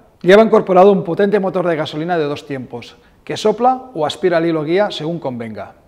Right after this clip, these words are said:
Se utilizan conductos eléctricos convencionales, con un diámetro interior de veinticinco a doscientos milímetros. Como habréis podido observar, todos los equipos, junto con los accesorios de serie,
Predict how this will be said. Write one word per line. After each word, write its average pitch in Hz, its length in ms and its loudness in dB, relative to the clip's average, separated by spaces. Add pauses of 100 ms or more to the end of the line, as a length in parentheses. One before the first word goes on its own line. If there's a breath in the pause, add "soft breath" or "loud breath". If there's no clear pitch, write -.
(220)
Se - 160 -2
utilizan 214 420 2
conductos 202 520 0
eléctricos 185 480 -4
convencionales, 135 960 -8
con 185 160 -4
un 220 160 0
diámetro 185 400 0
interior 165 420 -2
de 151 140 -4
veinticinco 180 960 -6
a 147 100 -8
doscientos 147 460 -8
milímetros. 117 680 -16 (280)
Como 165 160 2
habréis 185 240 4
podido 226 240 4
observar, 165 560 0
todos 226 160 4
los 202 120 0
equipos, 165 420 -6
junto 165 320 -8
con 156 100 -4
los 143 120 -8
accesorios 185 500 -2
de 156 100 -6
serie, 208 500 -4